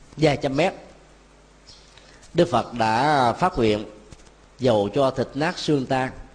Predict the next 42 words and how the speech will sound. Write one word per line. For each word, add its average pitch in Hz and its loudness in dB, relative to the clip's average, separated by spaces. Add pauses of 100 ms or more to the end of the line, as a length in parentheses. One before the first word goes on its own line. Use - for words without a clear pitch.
(160)
nếu 165 2
không 170 -2
thành 131 -2
tựu 110 0
được 110 -4
đạo 104 -2
quả 139 -2 (560)
thì 123 0
thà 117 0 (220)
không 226 -2
rời 139 2
khỏi 127 2
cái 202 -2
cội 117 -2
cây 131 0
Bồ 110 2
Đề 107 0
này, 98 -4 (280)
tức 139 0
là 113 0
chết 165 2
cũng 151 -6
được." 113 -4 (1300)
Đó 165 2
là 151 4
một 123 0
cái 180 4
phát 220 -2
nguyện 143 0
lớn, 208 2 (840)
chứ 165 -2
đâu 160 4
có 214 2
cầu 139 2
nguyện 127 0
gì 135 -2
cho 156 0
Ngài 127 -2 (420)
cho 165 2
gia 160 2
đình 127 -2
Ngài, 113 -2